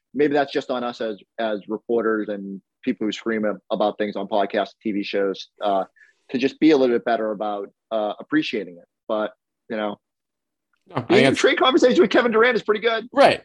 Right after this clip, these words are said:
Speaker 2: It is. It's one of the things, like, okay, like, how offended are you gonna be by this? But also at the same time, it's like, yeah, we just,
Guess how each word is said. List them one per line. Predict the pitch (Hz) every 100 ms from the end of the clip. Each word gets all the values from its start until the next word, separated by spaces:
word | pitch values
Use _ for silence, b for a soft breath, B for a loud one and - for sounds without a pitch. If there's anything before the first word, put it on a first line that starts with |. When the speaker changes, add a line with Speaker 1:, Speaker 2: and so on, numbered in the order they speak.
| _
Speaker 2:
It | 151
is. | 170 117
It's | 120
one | 156
of | 151
the | 147
things, | 135
like, | 151
okay, | 190 170 139
like, | 123 117 113
how | 131 143 135 -
offended | 113 131 123
are |
you | 113
gonna | 107
be | 107
by | 101 98
this? | 90 101 101
But | 90
also | 98 95
at | 90
the |
same | 95 92
time, | 85 90
it's | 92
like, | 107
yeah, | 147 82
we | 85
just, | 98 101